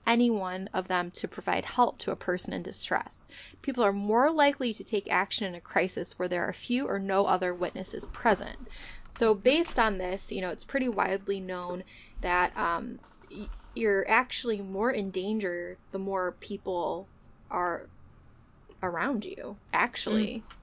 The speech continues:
Speaker 2: Yes, um, although I will bring in some research that an important point on this is that the bystander effect basically means it's less likely for any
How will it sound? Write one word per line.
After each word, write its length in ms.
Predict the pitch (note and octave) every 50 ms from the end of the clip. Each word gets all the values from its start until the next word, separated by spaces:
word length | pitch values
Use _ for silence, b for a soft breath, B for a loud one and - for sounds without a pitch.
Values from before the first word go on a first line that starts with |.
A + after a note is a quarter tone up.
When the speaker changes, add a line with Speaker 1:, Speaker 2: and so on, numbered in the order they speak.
| - - - - - B B B B B B B B B B
Speaker 2:
Yes, 540 | G3+ F3 A3 A#3+ C4+ A3 F#3 E3+ E3+ - - -
um, 320 | - F3 F3+ F3+ F3+ F3 -
although 580 | - F#3+ G3 F3+ F3 G3 G3+ G#3 G#3 A3 A#3 B B B B B B B
I 180 | D3+ E3+ F3+
will 260 | F#3 F3 G#3+ A#3+ B3 A#3+
bring 380 | A3 A3 G#3+ A#3 A#3 A#3 A3
in 220 | - - G#3 G#3 G#3
some 280 | G3+ - A#3 G#3+ G3+ F#3
research 520 | F#3 F#3 G3 F#3+ - G#3 G3+ G#3+ - -
that 140 | G3 E3+ E3
an 140 | F3 F3 E3+
important 580 | D#3+ D#3 D#3+ - - - A#3 - G3 F#3+ F#3
point 300 | - - G#3+ G#3 G#3 - -
on 220 | E3+ E3 E3 E3+
this 240 | E3+ D#3 D#3+ - -
is 140 | E3+ E3+ -
that 160 | F3+ F3 -
the 100 | F3 E3
bystander 720 | D#3+ D#3+ E3+ B3+ D4 D4 - - - D4 D4+ C#4+ C4 A#3
effect 480 | G#3 G3+ - - G3 G3 G3 - - -
basically 480 | F3+ F3+ G#3 - - G#3 G#3+ - G#3
means 300 | G3 F#3 F3+ F3+ F3+ E3+
it's 180 | F3 E3+ - -
less 320 | D3 D#3 D3+ F3 - -
likely 480 | F3 D3+ D3+ D#3+ E3 E3 - F#3 F#3 F3
for 300 | E3 - - E3+ D#3+ -
any 380 | - E3+ E3+ E3+ F3 E3+ F3 F3